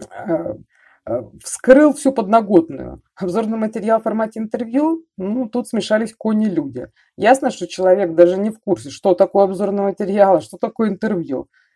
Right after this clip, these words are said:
Элементарно путается в форматах. Можно ли будет нам ожидать от такого человека впоследствии адекватный текст?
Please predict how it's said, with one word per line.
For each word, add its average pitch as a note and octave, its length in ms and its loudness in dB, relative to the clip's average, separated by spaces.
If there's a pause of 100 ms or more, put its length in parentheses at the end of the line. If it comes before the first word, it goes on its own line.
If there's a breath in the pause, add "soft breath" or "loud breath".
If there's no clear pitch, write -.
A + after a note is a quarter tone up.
(140)
Элементарно G#3 640 2
путается A3 480 -6
в - 80 -8
форматах. F#3+ 720 2 (380)
Можно A#3+ 360 2
ли C4 120 8
будет A3+ 240 -4
нам B3 160 2
ожидать A3 400 -4
от G3 140 -4
такого G3 360 2
человека F#3+ 440 4
впоследствии E3+ 640 2
адекватный E3 560 0
текст? D#4 380 0